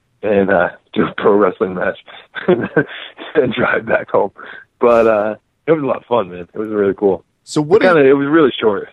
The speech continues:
Speaker 2: what was the
Speaker 1: so.
Speaker 2: big move that you guys ended up doing? Because I saw it and I thought it was impressive, but I think other people,
Speaker 1: <laughs>
Speaker 2: they might be equally as impressed if they see this clip, because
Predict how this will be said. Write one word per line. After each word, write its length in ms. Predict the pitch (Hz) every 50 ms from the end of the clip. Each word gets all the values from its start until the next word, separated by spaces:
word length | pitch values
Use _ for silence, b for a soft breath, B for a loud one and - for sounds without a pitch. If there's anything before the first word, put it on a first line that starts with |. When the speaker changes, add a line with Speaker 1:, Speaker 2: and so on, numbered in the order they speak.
| _ -
Speaker 2:
what 140 | 160 202 208
was 160 | 220 202 165
the 80 | 156
Speaker 1:
so. 100 | 151 -
Speaker 2:
big 320 | 87 147 156 156 131 107 101
move 380 | 127 127 123 127 131 127 107 90
that 120 | 101 -
you 120 | - 104 104
guys 240 | 101 95 101 92
ended 240 | 98 98 95 92 90
up 180 | 87 - 95 98
doing? 380 | 95 95 87 78 73 73 -
Because 360 | 90 104 107 - 113 101 90 - - -
I 200 | 120 135 156 170
saw 340 | 160 - 131 110 101 95 95
it 60 | -
and 80 | - 107
I 120 | 107 110
thought 200 | 101 110 101 95
it 40 | 85
was 140 | 82 90 87
impressive, 680 | 92 87 87 - 87 80 85 - 92 98 104 98 98 - -
but 220 | - 113 104 117 107
I 140 | 110 113
think 220 | 113 131 139 127 117
other 220 | 117 127 131 131
people, 380 | 123 - 131 120 113 110 110 107 214 208 - - -
Speaker 1:
<laughs> 240 | - - _ -
Speaker 2:
they 140 | - 165 202
might 240 | 240 - 370 339 -
be 240 | - 208 185 143 175
equally 300 | 202 180 151 156 160 147
as 80 | 127
impressed 340 | 139 135 120 - 151 143 -
if 120 | 139 120 120
they 120 | 127 120
see 220 | 120 - - 135 127
this 180 | 113 117 113
clip, 260 | - - 131 117 95 113
because 600 | 113 123 123 - 147 120 110 110 107 98 -